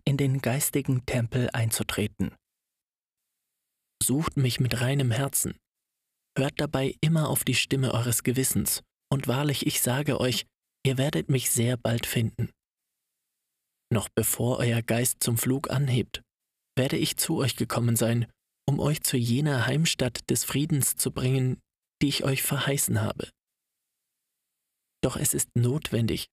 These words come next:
dass ihr den Weg kennt, der zu mir führt. Euer Weg ist auf die Vergeistigung hin orientiert. Um den Gipfel zu erklimmen, müsst ihr beten und euch anstrengen. Noch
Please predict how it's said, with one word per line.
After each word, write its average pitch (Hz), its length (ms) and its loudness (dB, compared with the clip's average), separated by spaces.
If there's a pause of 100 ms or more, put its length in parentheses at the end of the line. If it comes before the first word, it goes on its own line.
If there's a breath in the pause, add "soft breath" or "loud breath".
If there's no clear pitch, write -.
(260)
dass 135 160 2
ihr 139 80 2
den 123 220 2
Weg 135 240 0
kennt, 123 340 -2 (120)
der 123 120 0
zu - 160 -2
mir 120 160 2
führt. - 360 -4 (920)
Euer 135 220 0
Weg 147 220 0
ist - 280 -2
auf 127 160 -2
die 147 100 0
Vergeistigung 127 800 0
hin 131 220 0
orientiert. 113 720 0 (600)
Um 143 120 0
den 135 260 0
Gipfel 151 360 0
zu - 120 -2
erklimmen, 127 640 0 (460)
müsst 147 220 0
ihr 139 80 2
beten 127 560 0 (320)
und 131 120 -2
euch 131 260 -2
anstrengen. 120 580 -2 (1700)
Noch 107 260 0